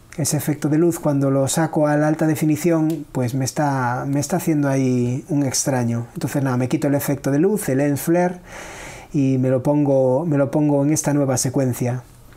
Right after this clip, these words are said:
Lo que pasa que el lens flare, pues, me tiene como un color anaranjado que mancha, mancha el fondo, así que lo que voy a hacer es desaturarlo por completo, ponerlo como en blanco y negro,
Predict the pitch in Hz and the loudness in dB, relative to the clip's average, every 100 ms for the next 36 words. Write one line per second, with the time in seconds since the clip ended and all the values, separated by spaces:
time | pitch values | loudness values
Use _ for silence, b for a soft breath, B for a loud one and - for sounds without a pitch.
0 | - - - - - 156 196 214 208 208 | -20 -20 -20 -14 -6 -2 0 0 0 2
1 | 220 190 214 214 190 147 - 143 139 175 | 2 0 2 2 0 -2 0 -2 0 0
2 | 180 180 180 147 147 139 156 160 151 151 | 2 0 0 0 0 2 0 2 2 2
3 | 143 143 143 139 - 180 147 156 B B | 2 0 0 0 0 0 0 -4 B B
4 | B - 127 147 147 - 135 127 139 143 | B -4 0 0 0 0 0 0 -2 -4
5 | 139 147 143 139 127 180 170 151 147 - | -2 0 0 -2 0 0 2 0 -2 -8
6 | B B 139 156 151 147 165 165 180 175 | B B -2 0 2 2 2 2 2 0
7 | 185 185 190 156 175 - - 143 143 139 | 0 0 0 0 2 0 -2 -2 0 0
8 | 147 139 156 170 165 160 143 147 143 180 | 0 0 2 2 2 0 0 0 2 0
9 | 185 165 156 - 131 143 151 143 127 131 | 0 0 -2 -2 -2 0 0 0 0 0
10 | 131 143 143 143 160 160 165 | 0 0 0 2 2 2 0